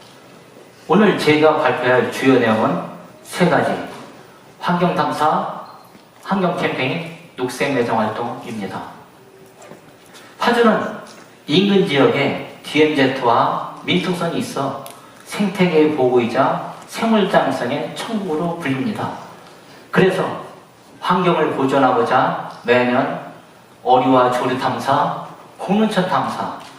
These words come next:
디엠제트와 민통선 탐사를 정기적으로 하고 있으며 환경 책자도 발간하고 있습니다. 우리는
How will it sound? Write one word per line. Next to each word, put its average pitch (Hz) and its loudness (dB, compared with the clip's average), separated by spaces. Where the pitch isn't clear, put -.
디엠제트와 135 0
민통선 147 -4
탐사를 131 -2
정기적으로 135 -2
하고 175 0
있으며 - -4
환경 196 0
책자도 139 -2
발간하고 117 -2
있습니다. 98 -8
우리는 202 2